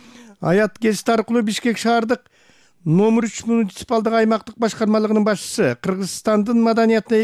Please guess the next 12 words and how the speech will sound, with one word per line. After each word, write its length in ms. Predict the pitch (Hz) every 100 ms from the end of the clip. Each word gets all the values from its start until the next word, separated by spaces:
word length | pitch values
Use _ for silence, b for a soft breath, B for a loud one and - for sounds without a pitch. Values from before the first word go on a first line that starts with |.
| 190 220
эмгек 260 | 220 214
сиңирген 360 | - 214 202 208
ишмер 360 | 190 220 214 - b b b b b b -
Жылдыз 380 | 180 214 208 208
Мусабекова 580 | 202 208 226 214 170
«Бириккен 720 | 135 185 208 - - 240 226
колдон 360 | 220 220 220 226
келет, 360 | 233 233 - _ b b b
алданбайлы, 600 | 175 196 226 220 226 214
сатылбайлы» 580 | - 214 226 214 220 226
деген 220 | 226 226
макаласында 640 | 220 202 185 - 143 123